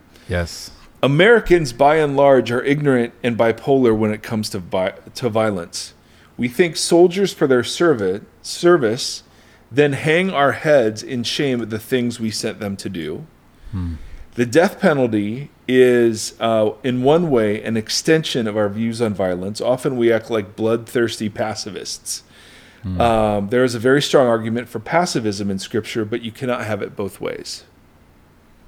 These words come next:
Speaker 2: Fair? There seem to be two distinct issues, this is bullet point number two, discussed in the podcast. One is whether the death penalty is ever justified,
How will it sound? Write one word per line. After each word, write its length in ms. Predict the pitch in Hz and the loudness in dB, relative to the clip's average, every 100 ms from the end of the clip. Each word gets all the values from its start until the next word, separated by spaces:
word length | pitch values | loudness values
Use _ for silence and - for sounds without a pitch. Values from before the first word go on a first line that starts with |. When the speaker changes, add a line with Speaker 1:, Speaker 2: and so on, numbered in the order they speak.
| - - | -20 -20
Speaker 2:
Fair? 480 | - 110 110 165 - _ _ _ _ _ _ _ - _ _ _ _ - | -6 -2 0 -2 -6 _ _ _ _ _ _ _ -20 _ _ _ _ 2
There 140 | 156 | 2
seem 280 | 160 208 220 | 4 2 2
to 60 | 190 | 0
be 140 | 170 | -2
two 280 | - - 196 | -2 -2 0
distinct 440 | 202 - 190 147 | 0 2 0 -2
issues, 520 | 143 143 - 131 156 | -2 -2 2 2 2
this 200 | 139 123 | 0 -6
is 60 | 123 | -4
bullet 280 | 120 127 117 | 0 0 0
point 220 | 135 123 | -4 -6
number 200 | 110 101 | -6 -8
two, 400 | - 101 120 214 - _ _ - - _ - | -6 -4 -4 -6 -12 _ _ -20 -20 _ -8
discussed 500 | 127 - 165 151 - | -4 0 2 2 0
in 60 | 143 | -4
the 60 | |
podcast. 600 | 110 117 98 - 110 110 | 0 0 0 -2 -4 -2
One 180 | 143 185 | 0 4
is 140 | 214 165 | 4 4
whether 220 | 147 139 | 4 4
the 120 | 127 | 2
death 420 | 117 123 127 - | 4 4 2 -8
penalty 400 | - 139 127 123 | -6 -2 0 2
is 120 | 117 104 | 0 0
ever 280 | 123 117 110 | -4 -4 -6
justified, 840 | 101 101 - 98 - 90 107 | -4 -4 -6 -10 -6 -4 -6